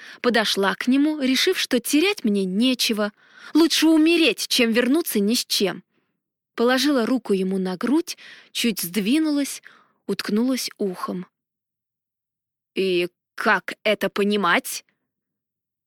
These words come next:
«Проверяю, есть ли у вас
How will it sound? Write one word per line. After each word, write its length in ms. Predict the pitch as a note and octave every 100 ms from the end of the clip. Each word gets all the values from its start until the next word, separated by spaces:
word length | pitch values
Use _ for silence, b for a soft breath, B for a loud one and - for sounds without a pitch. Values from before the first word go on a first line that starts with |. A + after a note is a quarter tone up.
| _ _ _ -
«Проверяю, 600 | E4 D#4 E4+ G4+ G#4 B3+ B B
есть 400 | - A#3 F#4+ -
ли 100 | A#3
у 80 | G#3+
вас 320 | G3+ G3 -